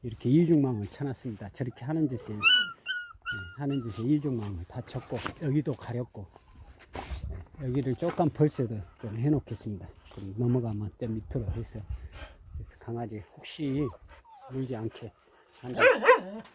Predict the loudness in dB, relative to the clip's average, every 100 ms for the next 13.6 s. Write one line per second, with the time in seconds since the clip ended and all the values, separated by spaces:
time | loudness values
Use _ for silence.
0 | -10 -10 -8 -10 -10 -12 -16 -20 -20 -12
1 | -6 -2 0 0 -2 0 2 2 2 -2
2 | -2 -4 -6 -2 0 0 2 2 0 -4
3 | -4 _ -12 -4 -2 -2 -4 -2 -2 -4
4 | -4 0 0 0 -2 -6 -6 -10 -16 -12
5 | -10 -10 -12 -6 4 6 6 2 0 2
6 | 0 0 0 -2 -2 -6 -4 0 2 0
7 | -2 -12 -12 -20 _ _ -20 _ -4 -2
8 | -2 -4 -10 _ 0 0 0 0 2 2
9 | -2 -10 _ _ _ _ _ _ _ -16
10 | -12 -6 0 2 2 0 -2 -2 -2 -6
11 | -8 -8 -12 -12 -14 _ _ -10 -8 -8
12 | -8 -8 -8 -10 -8 -2 2 6 6 4
13 | -2 -4 -6 -6 -8 -8